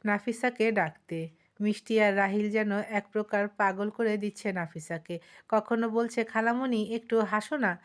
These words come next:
ক্যামেরায় হাসি ফুটছে না।" আবার কখনো রাহিল উচ্ছ্বাসে বলে উঠছে, "কিউটি, দাঁড়াও, দাঁড়াও, এই অ্যাঙ্গেলটা দারুণ হবে।"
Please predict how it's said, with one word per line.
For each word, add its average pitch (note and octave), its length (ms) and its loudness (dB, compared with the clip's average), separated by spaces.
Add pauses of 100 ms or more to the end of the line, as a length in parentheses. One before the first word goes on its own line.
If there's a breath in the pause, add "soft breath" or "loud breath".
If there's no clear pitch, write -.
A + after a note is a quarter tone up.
(100 soft breath)
ক্যামেরায় A#3 520 4
হাসি A3 460 -2
ফুটছে A#3 440 -4
না।" E3 200 -6 (300 loud breath)
আবার G#3 280 2
কখনো G#3+ 460 0
রাহিল G#3+ 420 2 (300 loud breath)
উচ্ছ্বাসে A#3+ 500 0
বলে G3 280 2
উঠছে, F3+ 500 -4 (100)
"কিউটি, C#4+ 360 0
দাঁড়াও, G#3 480 4
দাঁড়াও, F3+ 360 2 (340 loud breath)
এই C4 300 4
অ্যাঙ্গেলটা B3 640 2
দারুণ G3+ 480 2
হবে।" D#3+ 420 -4